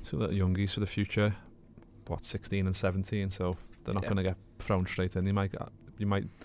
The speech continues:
Speaker 2: Well, Vandenberg's in the senior squad, so
Speaker 1: Yeah.
Speaker 2: he might get a
Speaker 1: You,
Speaker 2: game
Speaker 1: you
Speaker 2: or
Speaker 1: might
Speaker 2: two this
Speaker 1: see him in the
Speaker 2: season.
Speaker 1: cu-, in the cups and that.
Speaker 2: Yeah.
Speaker 1: And, uh,
Speaker 2: Um, seeing as there is a distinct lack of news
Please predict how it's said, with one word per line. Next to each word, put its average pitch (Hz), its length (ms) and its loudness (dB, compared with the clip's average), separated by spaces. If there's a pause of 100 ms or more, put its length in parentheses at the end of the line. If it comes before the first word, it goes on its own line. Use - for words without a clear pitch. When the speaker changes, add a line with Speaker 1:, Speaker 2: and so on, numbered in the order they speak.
(220)
Speaker 2:
Well, 127 120 2
Vandenberg's 123 540 6
in 120 60 4
the 98 80 2
senior 110 380 2
squad, 101 360 -2
so 104 380 -2
Speaker 1:
Yeah. 101 160 4
Speaker 2:
he 120 80 10
might 113 200 8
get 104 100 4
a 101 40 4
Speaker 1:
You, 107 60 6
Speaker 2:
game 98 140 8
Speaker 1:
you 95 60 8
Speaker 2:
or - 20 8
Speaker 1:
might 110 100 8
Speaker 2:
two 98 60 8
this 98 100 6
Speaker 1:
see 95 60 8
him 90 120 6
in 87 100 8
the 82 60 8
Speaker 2:
season. 92 200 4
Speaker 1:
cu-, - 40 0
in 101 100 6
the 95 60 6
cups - 360 -2
and 95 80 4
that. 87 200 4
Speaker 2:
Yeah. 107 180 -2 (920)
Speaker 1:
And, 87 160 2
uh, 85 40 4
Speaker 2:
Um, 113 360 0 (920)
seeing 127 360 4
as 113 120 2
there 110 200 6
is 107 160 4
a 104 220 2 (340)
distinct 107 480 0
lack 107 260 0
of 101 100 2
news 98 460 2